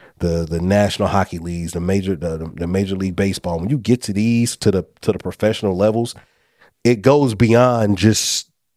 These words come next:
your talent. It goes off of, okay, what type of individual is this person? Can they be controlled? Can they be influenced? Can they be contained?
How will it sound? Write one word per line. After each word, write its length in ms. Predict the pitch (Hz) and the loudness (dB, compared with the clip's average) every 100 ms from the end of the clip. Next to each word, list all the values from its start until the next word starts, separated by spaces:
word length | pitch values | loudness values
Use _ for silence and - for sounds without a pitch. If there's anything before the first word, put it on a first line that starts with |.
| 98 | -2
your 200 | 107 98 | 2 2
talent. 680 | - - 110 92 78 - - _ _ _ _ _ | -2 -4 -2 -4 -8 -16 -20 _ _ _ _ _
It 140 | 101 98 | -2 2
goes 300 | 117 117 104 | 2 2 2
off 240 | 104 101 | 2 2
of, 120 | 92 - | -2 -2
okay, 540 | 107 101 - 90 82 _ _ _ _ _ _ _ _ _ _ _ _ - | -2 0 -2 -2 -4 _ _ _ _ _ _ _ _ _ _ _ _ -2
what 240 | 90 120 | 2 4
type 220 | - 117 | 2 0
of 60 | - | 0
individual 480 | 107 98 101 90 90 | 0 0 0 -2 -6
is 80 | 85 | -10
this 140 | 85 | -10
person? 420 | - 90 - 80 - _ _ _ - | -6 -6 -6 -12 -16 _ _ _ -6
Can 180 | - 113 | 0 2
they 100 | 107 | 2
be 140 | 104 101 | 0 -2
controlled? 600 | 98 - 101 95 92 - | -4 -2 0 0 -2 -2
Can 180 | 110 | 0
they 120 | 107 95 | 0 -2
be 180 | 101 | -2
influenced? 540 | 95 95 - 95 92 - | -4 -6 -4 -4 -4 -2
Can 120 | 107 | 0
they 100 | 101 | 0
be 280 | 90 101 95 | 2 2 2
contained? 760 | - 90 - - 113 101 80 | -2 -8 -6 -2 0 0 -4